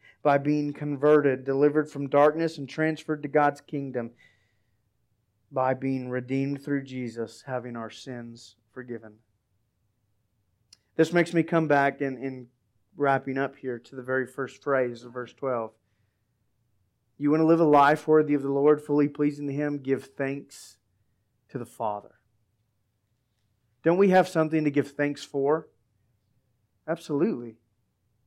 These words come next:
We're a people who have been taken from one extreme to the other. And not by anything of our own doing, and certainly not by anything of our own deserving,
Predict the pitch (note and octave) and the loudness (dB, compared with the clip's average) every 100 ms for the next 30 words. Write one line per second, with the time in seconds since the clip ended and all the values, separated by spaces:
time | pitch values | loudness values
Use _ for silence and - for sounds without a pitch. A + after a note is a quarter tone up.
0 | _ _ _ _ _ _ _ - F#3+ D3+ | _ _ _ _ _ _ _ 0 2 2
1 | F3 E3+ F3 E3 E3 D3+ D3+ E3 E3 E3+ | 0 0 2 2 2 0 -2 0 0 0
2 | D#3+ D#3 C#3+ D3 E3+ F3 - - F3 F3+ | -4 -6 -2 0 0 -2 -8 -6 -4 -4
3 | - D3 D3 F#3 F3 A#2 _ _ _ _ | -6 -4 0 0 0 -8 _ _ _ _
4 | _ _ _ _ _ D3 D#3+ F#3 F3+ F3+ | _ _ _ _ _ -2 2 4 6 4
5 | F#3 F#3 F#3 F3+ D3+ D3 D#3 F3 F3+ G3 | 4 2 2 2 4 6 4 4 4 4
6 | G#3 D#3 - B3 A#3+ E3 E3+ D#3+ D#3+ F#3 | 2 0 2 2 2 4 4 4 4 2
7 | F3 F#3 E3 E3 G3+ F#3 D3 G3 D4+ G3 | 0 0 4 4 6 4 6 6 6 2
8 | C3 A#2 | -2 -6